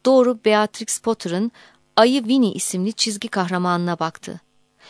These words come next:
Hayat eskiden kolaydı. Gözlerini kapadı, İsmail Ebusu'nun yüzünü düşünerek uykuya daldı.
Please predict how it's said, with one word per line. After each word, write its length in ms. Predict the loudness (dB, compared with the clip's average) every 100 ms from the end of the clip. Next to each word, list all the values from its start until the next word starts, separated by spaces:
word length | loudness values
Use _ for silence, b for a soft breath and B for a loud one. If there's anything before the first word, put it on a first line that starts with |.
| b _
Hayat 400 | 2 2 2 -2
eskiden 440 | -2 0 2 2
kolaydı. 680 | 2 2 4 2 0 -4 -8 _ _ _ _
Gözlerini 480 | 6 6 6 4 4
kapadı, 560 | 0 -2 -2 2 2 0
İsmail 500 | -2 -2 0 0 0 -2
Ebusu'nun 500 | -4 -4 -6 -2 -2
yüzünü 400 | -2 -2 -2 -4
düşünerek 460 | -2 -4 -4 -4 -6 -6
uykuya 440 | -6 -4 -4 -2
daldı. 420 | -2 -2 -4 -8